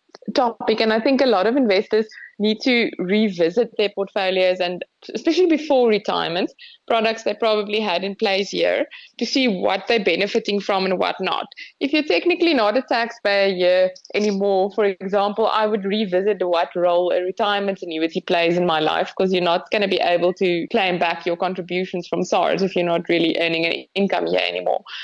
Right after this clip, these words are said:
So revisiting what is the purpose of every product in your portfolio, what role did they play before you left, and what role they're playing now. And once again, I'm not necessarily saying you need to cash out the investment, but your co-,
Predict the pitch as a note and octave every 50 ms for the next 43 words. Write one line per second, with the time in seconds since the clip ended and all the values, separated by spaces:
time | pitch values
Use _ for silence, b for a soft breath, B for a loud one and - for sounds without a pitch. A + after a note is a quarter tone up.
0 | B B B B B - F#4+ F4+ E4 C#4 D#4 G4 G4 B3 G3+ G#3+ G#3+ B3 A#3+ C#4
1 | C4 B3+ B3 B3 b b b - G3+ G#3 A3+ C#4 D4+ - D#4 D4+ - _ - D4
2 | A#3 G#3 G3 F#3+ - G3 G#3 G3+ G3+ G3+ F#3+ - - F3+ F#3+ G3+ - - G3+ F#3+
3 | F#3 F#3 F#3 F#3 F#3 - - G3 G3 F#3 F#3 - F#3 F#3 - - F#3 F3 F3 F3+
4 | F#3+ G#3 C4+ F#4 B B B B B - F3+ E3+ F#3+ G3 F#3+ - F3+ F#3 G3 F#3
5 | F#3+ G#3 A3 G#3+ G#3+ G3 G3 F#3+ F#3 F#3 - G3+ F#3 F3+ F3+ F3+ F3+ F#3 - _
6 | F#3+ G#3+ G#3 - - C4+ B3 A#3+ A#3 G#3 G3 F#3+ E3 D#3 - - F#3+ G3+ - -
7 | G3 G3 F#3 F3+ G3 G3+ G3+ - G3 G3 G3+ G3+ G3+ F#3+ G#3 G#3 G#3 - G#3+ G3+
8 | G3 G3 G3 G3+ G3+ - - G1+ G1+ - - B B B B _ _ _ _ _
9 | - - F#3 F3+ F#3 F3 F3+ F3 F3+ F3+ G3+ G3 G#3 G#3 A3 G3+ G#3 G3+ G3 G3
10 | G3 G3 F#3 G3+ - A3 A3+ G#3 G#3 G3 - G#3+ G3 F#3+ G3+ G#3+ - - G#3+ G#3
11 | F#3+ F#3+ F#3 F#3 F3+ F3 E3+ E3 - E3 - F#3 F3+ F#3 - - - - A#3 C4
12 | B3+ B3+ G3+ F#3+ G3 F#3 - - - - F#3 F#3 F#3 - - E3+ F3 F3 B B
13 | B B B _ _ - G3 F#3+ F#3+ G#3+ G3